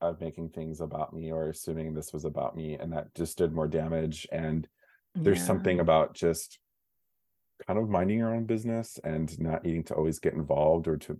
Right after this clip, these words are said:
Speaker 1: or to, to assert yourself in a situa-, or insert yourself in a situation.
Speaker 2: Mm-hmm.
Speaker 1: Um, so that's one thing I know, is that it's, it's not about you. And
Speaker 2: Hmm.
Speaker 1: I have, I have a reminder, I have reminders on my phone that go off throughout the day,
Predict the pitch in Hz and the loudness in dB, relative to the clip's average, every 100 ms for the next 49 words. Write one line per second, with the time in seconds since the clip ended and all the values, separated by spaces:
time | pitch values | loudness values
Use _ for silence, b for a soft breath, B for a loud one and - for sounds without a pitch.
0 | - 80 76 76 - - 90 78 - 80 | -2 0 0 -4 -4 0 2 2 0 0
1 | 76 76 78 76 73 - 78 76 73 71 | 0 0 -2 -2 -6 -10 -8 -6 -6 -4
2 | 73 76 76 B B 92 - 87 76 - | -2 -2 -4 B B 2 4 2 2 4
3 | 78 78 78 - - 76 - 90 87 - | 4 4 -6 -6 -4 -4 -4 -6 -6 -12
4 | _ _ - - 175 160 147 - - 85 | _ _ -6 0 2 2 0 -2 2 4
5 | 80 76 - b b b _ - 113 104 | 4 0 -8 b b b _ 4 4 6
6 | 110 101 87 82 80 82 80 - 78 - | 4 4 2 2 0 2 0 0 -8 -10
7 | - - - - 92 101 107 110 120 73 | -18 -14 -12 -6 -4 -2 -2 0 -2 -4
8 | 76 _ - 80 82 170 165 - 90 90 | -10 _ -8 -4 0 2 0 -4 -8 -8
9 | - 87 85 92 90 85 78 85 90 82 | -6 -4 0 2 2 2 0 0 2 2
10 | 82 85 _ - 90 92 82 87 101 110 | 0 -6 _ 0 4 4 4 2 0 0
11 | 107 107 - 76 76 76 - 76 73 76 | -2 -2 -2 -2 -2 -4 -2 -2 -2 -4
12 | - 78 76 76 76 76 73 | -2 -2 -2 -2 -4 -4 -4